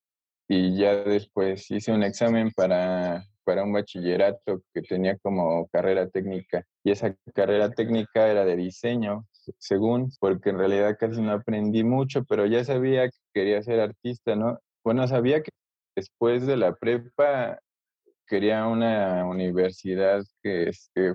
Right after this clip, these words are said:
fuera artística, ya sea la fad o la Esmeralda.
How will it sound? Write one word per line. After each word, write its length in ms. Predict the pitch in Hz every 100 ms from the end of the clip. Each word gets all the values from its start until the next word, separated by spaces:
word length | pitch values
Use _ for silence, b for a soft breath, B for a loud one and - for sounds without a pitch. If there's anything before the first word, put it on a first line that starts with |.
| -
fuera 300 | 104 101 95
artística, 640 | 92 - 107 - - 101 95 -
ya 320 | 104 107 107
sea 100 | 113 _ -
la 120 | 92
fad 680 | - 110 117 117 117 107 92
o 180 | 82
la 120 | 85 85
Esmeralda. 840 | 92 90 101 110 110 107 104